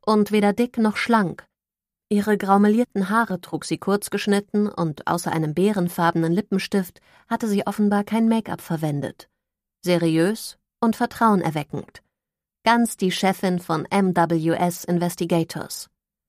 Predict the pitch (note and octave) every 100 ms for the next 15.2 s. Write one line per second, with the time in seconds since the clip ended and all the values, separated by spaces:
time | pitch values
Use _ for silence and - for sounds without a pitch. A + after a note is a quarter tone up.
0 | _ _ _ _ _ _ _ _ _ -
1 | A3 G#3+ G#3 G3 G3 F3+ G3 G3 - F3
2 | E3 E3+ E3 F3+ G3+ F3+ - G3 F3+ E3+
3 | E3+ E3 E3+ F3 F#3 A3+ A#3 - E3+ E3
4 | E3 E3+ F3+ - G3 - G#3 F3 - D#3+
5 | - D#3 F#3 F#3+ _ _ _ _ _ _
6 | - G3+ G3 G3 F3 E3+ E3 E3+ E3 D#3
7 | F3+ - E3 E3 - F3 F3+ E3 D#3 -
8 | F3 E3+ - F#3 F3+ - - _ _ A#3
9 | A3+ A3 G#3+ G3+ E3+ D#3 - D#3 - -
10 | - _ _ _ _ _ _ - A3+ G#3+
11 | G#3 A#3 A3+ A3 G#3+ C4 B3 G3+ F#3 F#3+
12 | G#3+ - - F#3+ F3+ E3+ A3 G#3+ G3+ -
13 | G3 G3 F#3 - E3 E3 - F3+ F3 -
14 | F3 F#3+ F3 F3 G#3+ G#3 F3+ F3 F3 F3
15 | E3+